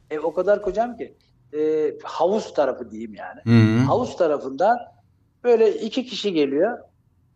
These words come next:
Speaker 1: Ulan şöyle bir baktım. Şöyle bir daha baktım. <laughs> Tamam mı?
Speaker 2: <laughs>
Speaker 1: Dedim,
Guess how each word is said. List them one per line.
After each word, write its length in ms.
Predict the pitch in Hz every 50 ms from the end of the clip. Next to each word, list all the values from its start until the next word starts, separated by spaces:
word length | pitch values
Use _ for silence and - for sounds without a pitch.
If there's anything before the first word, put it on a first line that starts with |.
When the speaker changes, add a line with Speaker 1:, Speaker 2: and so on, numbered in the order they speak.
| _ _ _
Speaker 1:
Ulan 220 | - 143 185 196 185
şöyle 280 | - - 180 190 190
bir 120 | 185 202 214
baktım. 380 | 196 160 143 - - - 196 - _ _ _ _ _ _ _ _ _ _ _ _ _ _ _ _ _ _ _ _ _ _ _ _ _ _ _ _ _ _ _ _ _ _ _ _ _ _ _ _ _
Şöyle 320 | - - - 170 180 196 196
bir 120 | 220 208
daha 220 | 208 196 175 160 147
baktım. 360 | 151 - - - - 190 190 -
<laughs> 60 | _ _ _ _ _ _ _ _ _ _ _ _ _ _ _ _ _ - - _ _ _ _ - - - - - _ _ _ _ _ _
Tamam 580 | - - - 160 156 170 180 170 143 - 120 120
mı? 120 | - - _ -
Speaker 2:
<laughs> 80 | 127 - - 117 - - - - - - - - - - - - - - - - - - _ _ _ _ _ _ _
Speaker 1:
Dedim, 580 | - 135 127 139 147 151 156 170 165 170 -